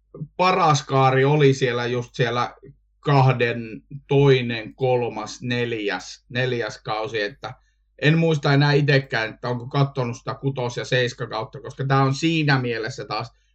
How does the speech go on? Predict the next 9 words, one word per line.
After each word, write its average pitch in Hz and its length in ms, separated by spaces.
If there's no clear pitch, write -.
hyvin 151 280
perinteinen 120 580
jenkkisarja, 117 680
että 107 180
pakkohan 127 440
niitä 123 220
on 127 80
joka 131 260
kau-, 113 360